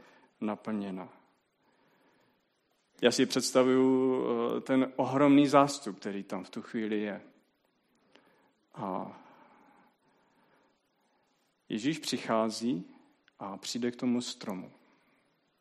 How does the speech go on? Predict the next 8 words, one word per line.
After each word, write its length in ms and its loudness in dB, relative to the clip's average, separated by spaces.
Podívá 380 0
se 220 -2
nahoru 720 -4
a 100 -16
řekne: 520 -2
"Zaché, 720 -8
pojď 180 -4
dolů." 320 -10